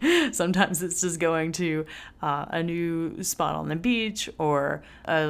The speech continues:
little kava bar down the road or, you know, whatever it is. It can be literally anything as long as it's new. And then you can build mystery by sending text to your partner about what you might do, but not telling them exactly what you're gonna do.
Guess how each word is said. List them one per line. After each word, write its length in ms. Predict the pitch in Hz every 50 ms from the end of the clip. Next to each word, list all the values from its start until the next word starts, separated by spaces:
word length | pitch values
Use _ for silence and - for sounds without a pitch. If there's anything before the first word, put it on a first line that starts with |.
| 147 - -
little 200 | 175 165 151 147
kava 360 | - - 247 254 240 240 226
bar 320 | 214 226 220 214 214 214
down 160 | 214 208 208
the 80 | 208 208
road 260 | 202 202 202 202 196 185
or, 200 | 175 160 - -
you 120 | 196 185
know, 120 | 170 165
whatever 680 | 160 160 170 185 196 202 196 185 165 151 139 139 147 - -
it 240 | - 160 151 - -
is. 560 | 202 196 160 - - 175 208 190 - - - -
It 120 | - 170
can 160 | - 180 170 165
be 200 | 170 160 156 151
literally 400 | 160 180 185 175 156 151 - -
anything 360 | - 196 180 160 147 143 -
as 100 | - 160
long 180 | 165 180 190
as 100 | 196 165
it's 180 | 165 151 - -
new. 560 | 151 151 151 151 165 202 226 175 - - - - - - - - - - -
And 360 | - 185 180 180 180 180 - -
then 380 | 175 190 220 247 254 240 214
you 180 | 196 190 185 185
can 540 | - - 175 180 175 165 165 165 165 - - - - - - - - - - - - 175
build 360 | 165 190 202 226 226 190 202
mystery 840 | 190 175 175 202 220 226 220 - - - - - 170 190 220 254 254
by 600 | 247 - 175 160 160 160 160 160 160 160 - - - - - - - -
sending 500 | - - - 165 160 160 160 156 156 151
text 280 | - 160 160 - -
to 60 | -
your 100 | 170 160
partner 260 | 160 - 156 - 180 160
about 260 | 147 151 147 - -
what 160 | 147 139 -
you 100 | - 147
might 380 | 139 147 151 185 262 330 - -
do, 180 | - 175 170
but 140 | 170 170 180
not 180 | 185 170 160 185
telling 240 | - 160 160 165
them 160 | 170 139 - -
exactly 520 | - - 170 - - - - - 254 247
what 200 | 196 156 - -
you're 120 | - -
gonna 220 | - - - - -
do. 200 | - - -